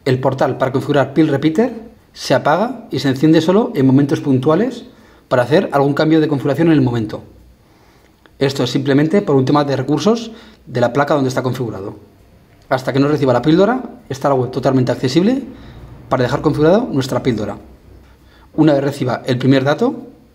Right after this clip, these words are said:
lo mostraré en pantalla y si tenemos alguna integración configurada, lo enviará a alguna de nuestras integraciones. El portal, como veis, es muy sencillo.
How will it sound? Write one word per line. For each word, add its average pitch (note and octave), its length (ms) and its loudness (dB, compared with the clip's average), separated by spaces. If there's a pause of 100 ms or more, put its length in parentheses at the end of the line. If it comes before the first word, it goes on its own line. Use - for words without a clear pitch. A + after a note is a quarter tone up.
(120)
lo C#3 100 -2
mostraré C3 300 2
en C3+ 80 0
pantalla D#3 480 0 (400)
y D3 100 2
si C3 140 2
tenemos C#3+ 280 2
alguna C#3 200 0
integración B2 640 -4
configurada, C3+ 760 0 (380)
lo C3+ 100 2
enviará C3+ 720 2 (240)
a - 60 0
alguna D3 200 0
de E3 40 2
nuestras C#3 200 -4
integraciones. A#2+ 680 -6 (1600)
El C3 140 0
portal, C#3+ 260 0
como D#3 180 2
veis, G#3 300 2
es C3+ 140 0
muy C3+ 160 2
sencillo. G#2+ 460 -4